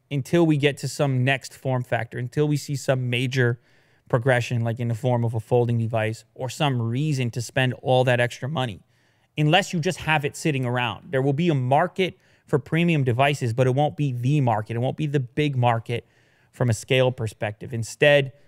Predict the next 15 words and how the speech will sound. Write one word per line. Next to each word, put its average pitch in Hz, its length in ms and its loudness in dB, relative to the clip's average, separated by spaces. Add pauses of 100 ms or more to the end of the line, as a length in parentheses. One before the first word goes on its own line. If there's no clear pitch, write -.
(140)
those 135 260 4
users 135 480 0
are 131 80 -2
going 131 200 0
to 127 60 0
increasingly 131 680 -2
choose 151 340 -2
devices 127 580 -2
that 123 200 -2
pre-, 127 220 -4
represent 127 500 0
better 127 180 2
value 117 380 0
for 113 140 -8
them. 113 240 -6